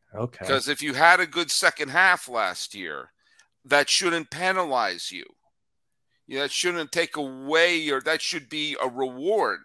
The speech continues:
Speaker 2: Isn't playing well down the stretch something that we want to reward instead of penalize?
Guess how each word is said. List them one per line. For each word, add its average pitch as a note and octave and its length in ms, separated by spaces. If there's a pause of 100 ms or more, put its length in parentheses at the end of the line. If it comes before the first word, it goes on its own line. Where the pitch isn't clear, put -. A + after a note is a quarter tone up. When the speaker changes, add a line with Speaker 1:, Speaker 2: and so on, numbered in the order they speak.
(540)
Speaker 2:
Isn't D#3+ 280
playing E3 440
well D#3+ 260
down D#3 300
the C3+ 80
stretch - 480
something C#3+ 340
that C3 120
we C#3 120
want C3+ 220
to C3+ 40
reward A#2+ 580
instead A#2+ 420
of A2 80
penalize? C3+ 720